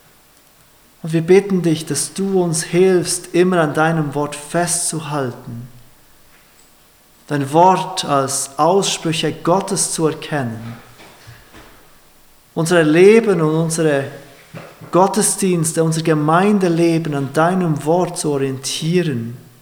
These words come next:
und zu erkennen, dass du ein Gott bist der Ordnung, ein Gott der Frieden schafft,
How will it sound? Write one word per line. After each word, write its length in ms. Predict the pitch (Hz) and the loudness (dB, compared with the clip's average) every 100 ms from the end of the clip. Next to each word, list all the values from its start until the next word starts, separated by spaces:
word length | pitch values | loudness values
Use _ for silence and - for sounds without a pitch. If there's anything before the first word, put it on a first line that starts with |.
| _ _ _ _ _ _ _ _ _ - _ _ _ _ _ _ _ - | _ _ _ _ _ _ _ _ _ -20 _ _ _ _ _ _ _ -10
und 120 | 156 | -2
zu 80 | 165 | -2
erkennen, 460 | 160 175 202 196 | 0 2 4 2
dass 180 | 156 - | 0 0
du 80 | 170 | 0
ein 220 | 156 160 | 0 2
Gott 320 | 170 175 - | 2 2 -2
bist 540 | 175 233 - - - - _ _ - - _ _ _ _ _ _ _ _ _ _ _ _ _ - | -4 -4 -6 -10 -14 -20 _ _ -20 -20 _ _ _ _ _ _ _ _ _ _ _ _ _ -12
der 160 | 147 - | -8 -4
Ordnung, 600 | 156 190 - 180 131 117 - - - _ _ _ _ _ _ _ _ _ _ _ _ _ _ _ _ _ _ _ _ _ _ _ - | -2 -2 -2 -4 -4 -8 -14 -20 -20 _ _ _ _ _ _ _ _ _ _ _ _ _ _ _ _ _ _ _ _ _ _ _ -8
ein 220 | 143 139 | -8 0
Gott 400 | 175 196 190 - | 4 4 2 -2
der 100 | 156 | -2
Frieden 720 | 135 - - 165 214 196 160 | -2 -8 -6 -2 -2 -2 -2
schafft, 680 | 160 160 127 - - - | -2 -4 -6 -10 -20 -20